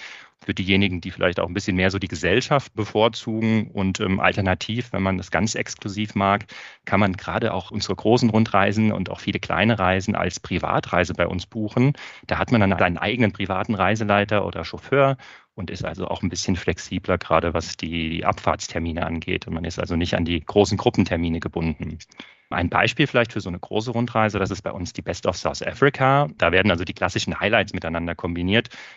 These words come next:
Man startet zum Beispiel in Johannesburg, man fährt in Richtung Krüger Nationalpark oder in eines der Game Reserves,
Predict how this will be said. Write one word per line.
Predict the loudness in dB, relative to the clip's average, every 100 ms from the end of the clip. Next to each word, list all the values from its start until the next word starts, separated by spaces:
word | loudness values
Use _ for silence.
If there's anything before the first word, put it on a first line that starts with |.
| -8
Man | -4
startet | -2 -2 -4
zum | -4 0
Beispiel | 0 -2 -2
in | -2
Johannesburg, | -2 -2 -4 -6 -4 -2 -2 -4
man | -4
fährt | -6 -6
in | -6
Richtung | -6 -6 -6
Krüger | -4 0 0
Nationalpark | 0 0 0 2 2 2 4 2 0
oder | -6
in | -6
eines | -4 -2 -2 -4 -4
der | -2
Game | 2 2 4
Reserves, | 2 4 6 6 2